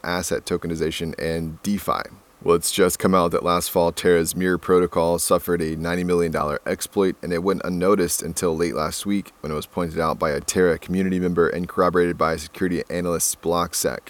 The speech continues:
Essentially, the issue was that collateralized bets on Mirror were not limited to one withdrawal per I D, so once you won a bet, you could keep withdrawing from the collateral pool. The bad actor apparently treated the protocol like a personal A T M to the tune of the ninety million.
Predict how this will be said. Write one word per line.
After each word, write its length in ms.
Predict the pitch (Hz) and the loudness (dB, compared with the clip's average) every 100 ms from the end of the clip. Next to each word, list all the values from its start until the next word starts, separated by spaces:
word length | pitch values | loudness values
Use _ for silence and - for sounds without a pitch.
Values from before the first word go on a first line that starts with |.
| - | -12
Essentially, 500 | - 85 113 - 104 | -4 0 0 2 0
the 180 | - 90 | 0 -2
issue 220 | 92 - | -2 -2
was 140 | 87 85 | -4 -2
that 180 | 78 - | -4 -2
collateralized 600 | 87 85 82 80 78 - | 0 0 2 2 0 -4
bets 440 | - 92 95 - - | -2 0 2 -2 -6
on 280 | 82 87 87 | -4 -2 -2
Mirror 300 | 95 101 98 | 0 2 4
were 140 | 82 | 2
not 220 | 85 76 | 2 0
limited 380 | 85 90 87 85 | 0 -2 -2 -6
to 200 | - 85 | -6 -4
one 280 | 85 82 85 | -2 0 0
withdrawal 400 | 82 - 78 73 | -2 -2 0 -2
per 260 | - 90 65 | 0 2 2
I 160 | 78 | 0
D, 340 | 80 98 98 90 - | -2 -4 -4 -4 -10
so 160 | - | -6
once 200 | 85 85 | -4 -2
you 120 | 82 82 | -4 -2
won 160 | 82 | 0
a 60 | 82 | 0
bet, 280 | 80 80 55 | 0 0 -2
you 140 | 82 | -6
could 160 | 87 - | -10 -10
keep 180 | 95 | -10
withdrawing 540 | 87 82 92 82 85 78 | -8 -4 2 2 2 -2
from 220 | - 82 | -4 -4
the 60 | 80 | -4
collateral 500 | - 85 82 73 71 | 0 2 4 2 -2
pool. 440 | - 107 92 80 _ _ - | -2 0 2 0 _ _ -10
The 80 | - | -2
bad 240 | 78 82 | 0 2
actor 320 | 60 82 - | 0 -2 -2
apparently 340 | 80 87 71 80 | -2 -2 -4 -4
treated 240 | - 85 | -4 -4
the 80 | 76 | -4
protocol 440 | - 82 85 85 | 0 0 0 0
like 140 | 76 82 | 0 -2
a 60 | |
personal 380 | 87 98 87 87 | 0 2 2 0
A 100 | 80 | -2
T 240 | 82 98 95 | -2 -2 0
M 220 | 92 92 | 0 -2
to 120 | - | -2
the 80 | 90 | -2
tune 280 | - 98 90 | 2 2 2
of 80 | |
the 60 | 80 | 0
ninety 220 | 80 80 | 0 0
million. 380 | 82 92 87 73 | 0 0 0 -2